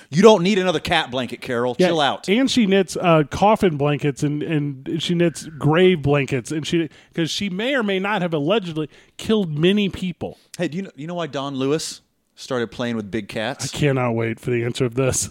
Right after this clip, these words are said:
Speaker 2: <laughs>
Speaker 1: His dad told him he wouldn't amount to shit when he grew up.
Speaker 2: Okay.
Speaker 1: Yeah. <laughs> Mm-hmm.
Speaker 2: A little less internet for you tomorrow.
Speaker 1: Okay.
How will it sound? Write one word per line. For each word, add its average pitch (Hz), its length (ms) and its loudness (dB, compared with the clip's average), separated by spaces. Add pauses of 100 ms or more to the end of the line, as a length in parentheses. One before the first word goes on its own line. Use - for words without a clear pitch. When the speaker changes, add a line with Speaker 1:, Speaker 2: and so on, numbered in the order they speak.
(100)
Speaker 2:
<laughs> - 120 -20
Speaker 1:
His 117 160 -4
dad 117 340 0
told 117 220 -2
him 101 60 -4
he 104 100 -2
wouldn't 104 300 -4
amount 101 300 -6
to 98 100 -12
shit - 320 -4
when 98 80 -6
he 92 80 -6
grew 95 220 -4
up. 92 180 -4
Speaker 2:
Okay. 98 800 -6 (100)
Speaker 1:
Yeah. 98 360 -8 (340)
<laughs> 120 280 -10 (560)
Mm-hmm. 113 280 -6
Speaker 2:
A - 420 -8
little 143 240 6
less 135 220 0
internet 131 320 0
for 131 100 -4
you 120 100 2
tomorrow. 110 440 0
Speaker 1:
Okay. 98 320 -10